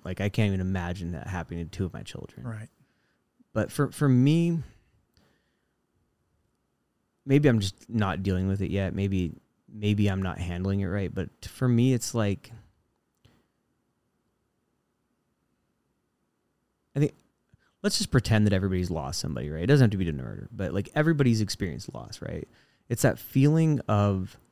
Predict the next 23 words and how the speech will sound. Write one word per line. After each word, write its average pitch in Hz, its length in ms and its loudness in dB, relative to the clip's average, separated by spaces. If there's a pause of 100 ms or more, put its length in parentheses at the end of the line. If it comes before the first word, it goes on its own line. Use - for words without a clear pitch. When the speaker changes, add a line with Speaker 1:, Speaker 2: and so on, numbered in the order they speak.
(1040)
Speaker 1:
"I 120 80 -8
wanna 123 200 4
call 110 380 -4
that, 71 180 -10 (260)
I 113 60 -2
wanna 120 180 2
call 110 240 -4
that - 160 -8
person." - 440 -12 (120)
Speaker 2:
Mm. 120 200 -6 (640)
Speaker 1:
And 110 300 4
you 107 160 2
look 143 240 -2
through 156 140 -6
your 127 120 0
phone 113 680 -2 (100)
and 110 160 2
you're 110 100 0
just 113 320 -4
scrolling, 101 760 0 (1800)
you 120 140 -2
know, 98 200 0
and, 90 160 -6